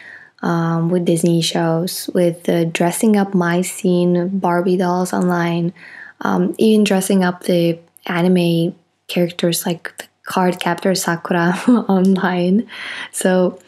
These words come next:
long story short, the programming here was real. It was a lot.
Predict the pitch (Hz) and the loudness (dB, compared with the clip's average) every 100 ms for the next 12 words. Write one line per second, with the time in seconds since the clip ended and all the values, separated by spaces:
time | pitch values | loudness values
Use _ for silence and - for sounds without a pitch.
0 | - - _ _ 208 208 214 - 233 233 | -20 -20 _ _ 0 2 0 0 0 0
1 | - 180 185 - - - 202 214 196 170 | 0 -2 -2 -8 -6 -2 0 2 2 2
2 | 165 165 165 - 170 165 165 165 165 170 | 0 0 -2 -2 0 2 0 0 0 0
3 | 165 233 214 - _ _ _ - 175 175 | 0 -2 -10 -20 _ _ _ 0 2 0
4 | 175 - 175 170 170 175 - | -2 -2 0 0 0 -4 -6